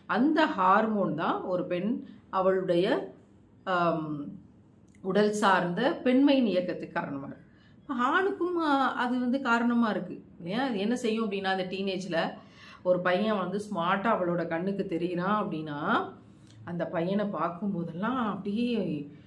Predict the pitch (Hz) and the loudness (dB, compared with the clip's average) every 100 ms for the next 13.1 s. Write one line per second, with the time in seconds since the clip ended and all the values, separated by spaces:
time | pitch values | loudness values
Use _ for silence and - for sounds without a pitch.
0 | - - - - - - - - - - | -20 -20 -20 -20 -20 -20 -20 -20 -20 -20
1 | - 202 247 247 233 226 240 220 269 370 | -8 -4 -2 -2 -2 -2 -2 0 0 2
2 | 285 220 240 214 180 185 - - - - | 2 0 0 0 0 -2 -6 -14 -18 -20
3 | - - - - - - - - - 233 | -20 -20 -20 -20 -20 -20 -20 -16 0 4
4 | 247 170 208 269 220 233 254 202 233 208 | 6 4 4 4 4 4 4 4 4 4
5 | 208 262 277 262 214 226 233 240 180 - | 4 4 6 6 4 2 0 -2 -2 -6
6 | - - - - - - - - - - | -12 -18 -20 -20 -20 -20 -20 -20 -20 -20
7 | - - - 208 220 226 226 226 254 254 | -20 -20 -4 0 2 0 2 2 4 2
8 | 226 226 226 214 202 185 202 202 175 185 | 2 2 2 2 0 2 0 2 0 0
9 | 185 175 170 175 214 240 175 156 156 196 | -2 -2 -2 0 2 2 0 -2 -4 -2
10 | 214 185 156 156 151 185 202 - 143 143 | -2 -2 -2 -4 -4 -4 -6 -6 -4 -4
11 | 143 143 143 143 143 - - - - - | -4 -6 -6 -8 -12 -20 -20 -20 -20 -20
12 | - - 240 240 226 220 208 202 180 170 | -20 -12 -6 -4 -2 0 0 0 0 -2
13 | 175 | -8